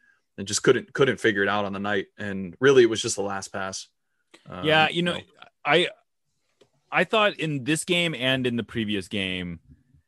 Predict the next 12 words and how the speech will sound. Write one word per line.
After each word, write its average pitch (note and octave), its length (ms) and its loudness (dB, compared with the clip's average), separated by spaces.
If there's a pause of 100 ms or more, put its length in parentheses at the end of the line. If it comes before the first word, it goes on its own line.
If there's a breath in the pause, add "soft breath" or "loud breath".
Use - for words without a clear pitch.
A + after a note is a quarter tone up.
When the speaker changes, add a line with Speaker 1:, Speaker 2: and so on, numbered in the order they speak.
(160)
Speaker 2:
the A#2+ 80 -4
Sounders D3 380 0
did C#3+ 120 0
a C3 60 2
good C3 260 2
job B2+ 220 4
of G#2 200 -2
getting C#3 300 0
themselves A#2+ 560 -2
into A2 240 -6
transition G#2 580 -6
moments, G#2 640 -8